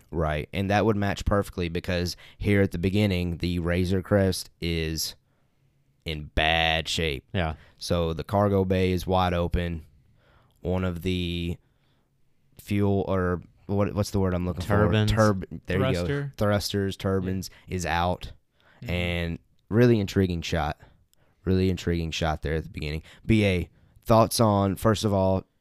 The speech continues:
Speaker 1: which of the planets do you think we're seeing there at the beginning? And thoughts on, like,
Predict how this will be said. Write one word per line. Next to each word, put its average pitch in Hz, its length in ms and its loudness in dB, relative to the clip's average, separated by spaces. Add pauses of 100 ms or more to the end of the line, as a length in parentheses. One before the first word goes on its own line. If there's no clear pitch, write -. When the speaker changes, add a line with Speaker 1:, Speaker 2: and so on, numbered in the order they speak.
(240)
Speaker 1:
which 95 280 -4
of 107 80 -2
the 104 80 -2
planets 98 440 -2
do 95 100 -6
you 95 120 -2
think 98 240 -4
we're 98 80 -2
seeing 95 280 -4
there 87 100 -2
at 87 80 -2
the 80 60 -10
beginning? 85 420 -6 (600)
And 90 440 -2
thoughts 95 320 0
on, 95 240 -2
like, 87 280 -4